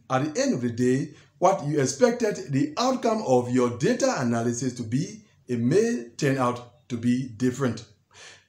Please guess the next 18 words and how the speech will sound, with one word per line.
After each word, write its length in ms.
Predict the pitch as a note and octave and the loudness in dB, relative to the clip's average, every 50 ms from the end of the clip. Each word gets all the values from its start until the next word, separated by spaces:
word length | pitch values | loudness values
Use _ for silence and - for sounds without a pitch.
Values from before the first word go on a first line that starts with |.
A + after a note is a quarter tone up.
| _ - | _ 2
Now, 280 | D3 D3 D#3+ D#3 D3+ D#3 | 6 8 8 8 6 4
quite 400 | - - - - C#4+ D4 - E3+ | 0 -4 0 2 4 4 4 4
recently, 680 | C#3 C#3+ C3+ C#3+ D#3+ D3 C#3 C#3 D3+ E3+ G3 - - | 2 2 2 2 2 4 4 4 4 2 0 -4 -4
I 140 | - C3 B2+ | 0 0 2
was 180 | B2 B2 A#2 | 0 0 0
going 340 | A2+ C3 E3 G3+ A#3 A3+ - | 2 4 4 4 4 2 0
through 340 | - F#3+ F3+ F3 E3+ F3 D#3 | -2 -4 -2 -2 -2 -2 2
the 200 | C3 C3 B2+ B2 | 4 4 4 4
statistics 760 | A#2+ - C3 B2+ - - A3+ A#3 A3+ - G#3+ G3+ F3+ - - - | 2 0 0 0 0 -2 -4 -4 -2 -2 -2 -2 -2 -4 -6 -2
on 240 | G#3 A#3 C4 B3+ A3+ | 0 2 2 2 2
the 100 | D#3 B2+ B2+ | 0 -2 -2
official 420 | B2 B2 - - A#3+ - A#3 G#3+ | -4 -4 -4 -4 -2 -2 -2 -2
website 460 | F3 B2 A#2 A2+ - C3 B2 B2 A#2 - - - - - - | 0 -2 -2 -2 -2 -2 -2 -2 -2 -6 -12 -20 -20 -10 -4
of 340 | - B2 A#2 G#2+ - - - | -2 0 0 0 -4 -6 -2
the 300 | B2+ B2+ B2+ B2 B2 B2+ | 0 2 2 4 2 0
Bureau 420 | A#2 - - E3 G#3 A#3 A#3+ A#3 F#3 | -2 -2 -2 0 2 2 4 4 2
of 160 | C3 A#2 - | 2 0 0
Consular 400 | D3+ C3+ C3 B2 C3 C#3 B2+ | -2 -2 0 0 -2 -2 -2